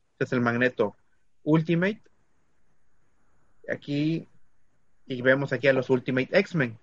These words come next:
¿no? Básicamente, entonces, pues tú podías, digo, tú, tú entrabas a juego con una partida de cuatro personajes y tú podías intercambiar entre cuál de ellos podía ser en ese,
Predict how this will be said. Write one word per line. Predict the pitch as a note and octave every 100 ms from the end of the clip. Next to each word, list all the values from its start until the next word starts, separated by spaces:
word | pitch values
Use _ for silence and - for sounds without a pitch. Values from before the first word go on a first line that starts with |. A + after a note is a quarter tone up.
| -
¿no? | C#3+ A#3+ - _ - - - _ _ _ _ - -
Básicamente, | - - D3+ C#3+ D3
entonces, | D3 D#3+ D#3+
pues | D3 -
tú | E3+ E3+
podías, | F3+ E3+ F3+ F#3 - _ - -
digo, | D#3 D#3 C3
tú, | E3 D#3
tú | - F3 F3+ F#3+ F3
entrabas | D#3+ C#3+ D#3+ E3 E3+
a |
juego | E3 F3+ E3 F3+ F3
con | C#3 C#3
una | D3 D3 D3 C#3+ -
partida | C#3 - D#3+ D#3 C#3
de | B2 A2 _ _
cuatro | - D3 D#3+ D#3+ C3 - -
personajes | C3 D3 D3 D#3 D3 F#3+ _ _ _ _ _
y | B2+
tú | D#3+
podías | D3+ D3+ D#3
intercambiar | D#3 C#3+ C3+ C3 C3+ D3 D#3 -
entre | C3 - A#2+ A2 G2+ _
cuál | - C#3 D3
de | D3
ellos | D3 D3
podía | - B2 C3+ C#3
ser | D3+ C#3+ D3+ _
en | - B2+
ese, | C3 C#3 A#2